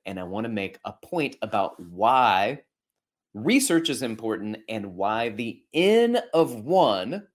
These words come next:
is not good. When we talk about subjects, we refer to them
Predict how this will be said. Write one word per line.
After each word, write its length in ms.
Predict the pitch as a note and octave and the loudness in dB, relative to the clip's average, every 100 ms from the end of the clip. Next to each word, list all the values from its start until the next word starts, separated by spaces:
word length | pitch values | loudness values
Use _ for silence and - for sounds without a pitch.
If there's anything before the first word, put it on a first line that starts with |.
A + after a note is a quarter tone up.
| _ _ _ _ _ _ _ _ | _ _ _ _ _ _ _ _
is 160 | B2+ A2 | -6 -4
not 340 | A2+ G2+ D2 | -2 -4 -4
good. 360 | C#3+ A2 - - _ _ _ _ _ | -2 -2 -2 -12 _ _ _ _ _
When 180 | - D3 | -6 -4
we 160 | A#3 E4 | 0 -2
talk 300 | - F3+ - | 4 2 4
about 280 | C#3 B2+ - | 2 0 -2
subjects, 1200 | - - - C3 G#2+ - F2+ D2 - - - - _ _ | -4 -2 2 0 0 -6 -6 -6 -8 -6 -6 -8 _ _
we 140 | B2+ C#3 | -4 -2
refer 400 | C3 C3 B2+ B2+ | -4 -4 -4 -6
to 160 | - | -8
them 240 | A2 A2+ | -6 -6